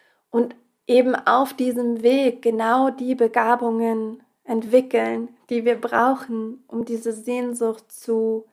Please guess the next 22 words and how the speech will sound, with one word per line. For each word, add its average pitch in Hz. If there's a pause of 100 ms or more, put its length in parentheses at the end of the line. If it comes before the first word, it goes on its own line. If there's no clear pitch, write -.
(760)
verkörpern 214 (160)
und 226
zu -
erfüllen 233
und 220
auch - (120)
zu 233
verschenken 233
als 220
Purpose, -
ja. 240 (1400)
Und 240
du 240
kannst 269 (680)
im 247
Prinzip 254 (100)
in 233
jede 285
einzelne 254
dieser 240
Aspekte 220 (160)
einsteigen. 226